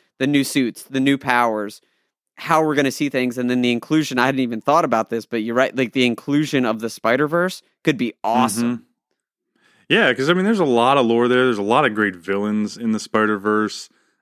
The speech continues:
Speaker 2: Um, so, you know, they really could take this and build it out the way the Arkham games have for Batman,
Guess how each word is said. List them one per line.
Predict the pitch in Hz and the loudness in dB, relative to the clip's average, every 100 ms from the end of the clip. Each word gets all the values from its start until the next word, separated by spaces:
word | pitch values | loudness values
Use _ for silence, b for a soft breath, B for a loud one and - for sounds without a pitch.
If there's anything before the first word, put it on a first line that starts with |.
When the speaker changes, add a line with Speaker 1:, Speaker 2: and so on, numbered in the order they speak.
| - | -8
Speaker 2:
Um, | 110 98 92 92 92 | -4 -4 -4 -10 -6
so, | 117 107 | -2 0
you | 107 113 113 | 0 -2 -2
know, | 101 | -2
they | 95 127 | 0 0
really | 113 117 139 123 104 | 2 2 4 2 0
could | - - 123 107 | -4 0 0 0
take | - 110 107 | -2 -2 -2
this | - 98 92 | -2 -4 -4
and | 98 92 | -10 -4
build | 104 101 | -2 0
it | 95 | 0
out | 113 117 | 0 0
the | 98 | -4
way | 95 98 95 | 0 0 0
the | 92 92 92 | -4 -8 -4
Arkham | 104 104 107 98 | 0 0 0 -4
games | 98 92 90 | -6 -10 -6
have | 101 95 90 | -2 -2 -2
for | - | -8
Batman, | 85 101 117 98 92 90 85 | -4 0 0 -2 -12 -14 -16